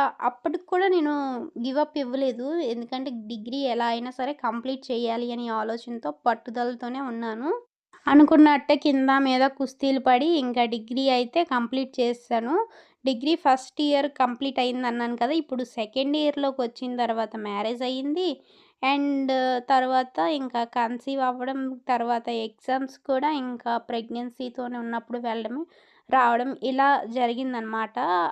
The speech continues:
ఆ టైంలోనే ఇంకా బాగా ప్రిపేర్ అయ్యి ఎగ్జామ్స్ అన్నీ కూడా బాగా రాసేసేదాన్ని. అన్నీ కూడా అయిపోయింది. But లాస్ట్ ఇయర్ ఫైనల్ ఇయర్‌లో మాత్రం ఏమైందంటే ఒక సబ్జెక్ట్ అయితే ఉండిపోయింది మ్యాథ్స్. So, ఆ సబ్జెక్ట్ ఉండిపోయింది.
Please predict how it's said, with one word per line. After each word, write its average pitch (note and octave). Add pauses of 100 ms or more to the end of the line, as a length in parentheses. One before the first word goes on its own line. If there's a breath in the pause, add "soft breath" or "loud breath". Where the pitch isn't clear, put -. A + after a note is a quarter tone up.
ఆ A3+
టైంలోనే B3
ఇంకా A#3+
బాగా A3
ప్రిపేర్ A#3
అయ్యి A#3
ఎగ్జామ్స్ A#3+
అన్నీ A#3
కూడా A#3 (120)
బాగా A3
రాసేసేదాన్ని. G#3+ (500 soft breath)
అన్నీ D4
కూడా D4 (380)
అయిపోయింది. B3
But C4
లాస్ట్ A#3+
ఇయర్ C#4
ఫైనల్ B3
ఇయర్‌లో A#3 (100)
మాత్రం A#3
ఏమైందంటే A#3+ (120)
ఒక A#3+
సబ్జెక్ట్ A#3
అయితే B3
ఉండిపోయింది A3+
మ్యాథ్స్. G#3+ (640 soft breath)
So, - (100)
ఆ A#3
సబ్జెక్ట్ A#3+
ఉండిపోయింది. A#3